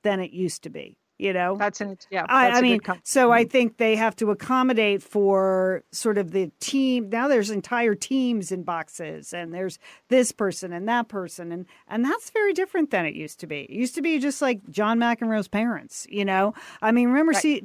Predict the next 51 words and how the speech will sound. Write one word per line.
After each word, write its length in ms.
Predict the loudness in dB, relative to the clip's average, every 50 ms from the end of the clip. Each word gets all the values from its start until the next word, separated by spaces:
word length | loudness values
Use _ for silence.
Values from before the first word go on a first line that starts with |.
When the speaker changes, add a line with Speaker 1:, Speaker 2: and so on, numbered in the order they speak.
| -8 -8
Speaker 1:
P-, 160 | -8 -8 -10 -14 -8
Pete 220 | -4 -2 -2 -2 0
Sampras' 580 | 0 0 0 0 0 -2 -2 -2 -4 -4 -2
parents 360 | -2 -2 0 0 0 -2 -2
didn't 220 | -4 -4 -2 -2 0
come 180 | 0 0 0
to 260 | 0 0 0 0 0 0
a 60 | -2
single 500 | -2 -4 -4 -2 0 2 2 0 0 -2
match. 480 | -2 -2 0 -2 -2 -4 -10 -18 -20 _ _ _ _ -10
Speaker 2:
<laughs> 60 | -8 -8 -8 -8 -14 -16 -18 -20 -20 -20 -18 -8 0 2
I 40 | 6
Speaker 1:
They 100 | 6 8 8
Speaker 2:
know. 60 | 8
Speaker 1:
never 440 | 8 8 8 8 8 8 8 6 6
came. 320 | 4 2 0 0 0 -4 -4 0
They 100 | 0 0
couldn't 260 | 2 4 4 4 4
stand 300 | 2 2 2 2 4 4 4
to 40 | 6
Speaker 2:
And 80 | 6
Speaker 1:
watch 160 | 6 6 6
him 60 | 4 4
Speaker 2:
poor 100 | 6 6
Speaker 1:
in 60 | 6
person. 140 | 6 6 8
Speaker 2:
Naomi 280 | 8 6 6 6 6 6
Osaka's 520 | 4 4 2 2 2 2 2 2 0 -4 0
father 380 | 0 0 2 2 2 0 -2 -4 -10 -14 -6
can't 260 | -2 -2 0 0 2
watch 240 | 4 4 4 2 0 -6
her 160 | -6 -4 -4
matches. 600 | -2 -2 -2 -4 -4 -6 -8 -10 -10 -10 -10 -12 -6 0
Speaker 1:
Yeah. 240 | 2 4 4 4 4
Speaker 2:
He 100 | 4 2
was 160 | 2 2 0
just 300 | 0 -4 -4 0 2 4
out 260 | 6 6 6 4 2 -2
walking 640 | -10 -8 -4 0 4 4 4 4 4 0 -2 -2 0
around. 420 | 0 0 0 0 -2 -4 -6 -8 -4
That's, 280 | -2 0 0 0 -2 -6 -6
<laughs> 60 | -4
Speaker 1:
Yeah, 280 | 0 2 4 4 4 4
Speaker 2:
that's 120 | 4 6
Speaker 1:
that 40 | 6 6
Speaker 2:
what 40 | 6 6
Speaker 1:
would 60 | 6
be 120 | 6 6 6
Speaker 2:
she 60 | 6
Speaker 1:
me. 60 | 6
Speaker 2:
said. 260 | 6 6 4 2 -4